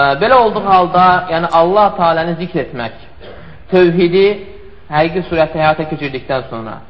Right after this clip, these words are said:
və həmçinin fərzləri əda etdikdən sonra mömin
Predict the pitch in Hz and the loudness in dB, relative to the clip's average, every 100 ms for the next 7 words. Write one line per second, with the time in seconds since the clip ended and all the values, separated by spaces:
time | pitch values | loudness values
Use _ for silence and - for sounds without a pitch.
0 | - - - 156 185 214 202 196 202 208 | -20 -20 -2 0 2 0 -2 -6 -4 -6
1 | 196 - - 175 170 170 175 196 165 165 | -8 -8 2 2 2 0 0 2 2 4
2 | 196 175 - 156 - 190 185 180 165 180 | 2 0 -4 -8 -4 -4 -4 -6 -2 2
3 | 208 220 - - - 165 175 185 208 240 | 2 2 -6 -16 -6 0 2 2 0 -4